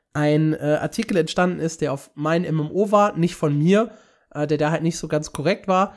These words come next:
Falls ihr den gelesen habt, ich hab ein kleines Update reingepackt. Die Bestrebung, es gibt halt nur eine Bestrebung, weil auch die Belohnungen auf dem Testserver nur eine Bestrebung kosten. <laughs> Also ihr müsst,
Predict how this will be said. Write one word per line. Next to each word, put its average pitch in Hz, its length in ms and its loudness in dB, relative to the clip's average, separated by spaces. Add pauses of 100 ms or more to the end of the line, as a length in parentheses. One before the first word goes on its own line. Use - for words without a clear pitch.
(160)
Falls 180 300 0
ihr 175 40 -2
den 175 160 0
gelesen 185 480 2
habt, 196 220 -6
ich 156 140 -6
hab - 80 -8
ein 175 80 -4
kleines 151 320 -2
Update 170 380 -4
reingepackt. 170 600 -2 (300)
Die 156 80 0
Bestrebung, 175 580 2
es 160 140 -8
gibt 226 160 -2
halt 233 120 -2
nur 160 220 -2
eine 196 240 2
Bestrebung, 226 800 -2
weil 165 240 -2
auch 165 120 -4
die 170 140 -2
Belohnungen 170 720 2
auf 147 120 -6
dem 147 140 -6
Testserver 151 640 -6 (240)
nur 156 240 -2
eine 165 560 4 (180)
Bestrebung 147 500 -2
kosten. 143 460 -6
<laughs> - 40 -20 (400)
Also 165 340 -2
ihr 160 200 -2
müsst, 175 420 0